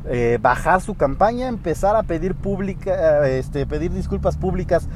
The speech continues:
en todas sus redes sociales, intentando justificarse, intentando esto. Mira, a final de cuentas, las marcas las perdonas. La verdad es que, eh, sí, la regaron, pidieron una disculpa, la bajaron y ya, o sea, no pasó nada.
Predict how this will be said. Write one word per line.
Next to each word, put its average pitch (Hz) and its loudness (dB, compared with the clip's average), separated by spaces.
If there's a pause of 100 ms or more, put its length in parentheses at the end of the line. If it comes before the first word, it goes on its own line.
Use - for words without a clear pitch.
(260)
en 143 -6
todas 180 4
sus 156 -2
redes 175 2
sociales, 175 -2
intentando 147 -2
justificarse, 180 -2
intentando 170 -2
esto. 180 0 (1200)
Mira, 165 4
a 160 6
final 190 0
de 202 2
cuentas, 180 0
las 147 2
marcas 170 -2 (120)
las 123 0
perdonas. 123 0
La 110 2
verdad 127 2
es 139 -4
que, 107 2 (500)
eh, 104 -2 (640)
sí, 143 -4
la 123 4
regaron, 170 2
pidieron 139 -4
una 135 -2
disculpa, 151 -4
la 123 2
bajaron 156 0
y 139 -8
ya, 165 -2
o 131 -4
sea, 135 -6
no 139 -8
pasó 151 -6
nada. 143 -4